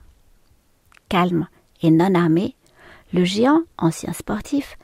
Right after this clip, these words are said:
refuse toutefois d'entrer dans le véhicule de la police, invoquant des raisons de santé. Il est alors plaqué au sol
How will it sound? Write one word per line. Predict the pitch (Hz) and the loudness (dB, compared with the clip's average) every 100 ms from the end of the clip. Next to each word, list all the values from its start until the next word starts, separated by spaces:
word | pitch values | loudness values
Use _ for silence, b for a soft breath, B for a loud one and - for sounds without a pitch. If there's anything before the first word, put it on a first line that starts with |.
| b b b b | b b b b
refuse | 233 214 214 - | -8 -6 -6 -4
toutefois | 262 302 | -2 0
d'entrer | 220 196 233 | 0 -2 -2
dans | 196 | 0
le | 180 | 2
véhicule | 180 185 - 214 | 2 0 0 0
de | 190 | 2
la | 180 | 0
police, | - 175 214 - - b b b b - | 0 -2 -2 -6 -14 b b b b -4
invoquant | 226 202 - 226 | -2 -2 -4 -2
des | 185 | 0
raisons | 175 175 190 190 | 0 -2 -4 -4
de | 170 | -4
santé. | 139 156 - - _ _ _ _ _ _ _ _ _ _ B B - | -8 -8 -10 -14 _ _ _ _ _ _ _ _ _ _ B B -6
Il | 170 | -4
est | - | -2
alors | 147 - | -2 -4
plaqué | - 220 - 175 | 0 0 2 -2
au | 165 | -2
sol | - 151 165 | -2 -4 -4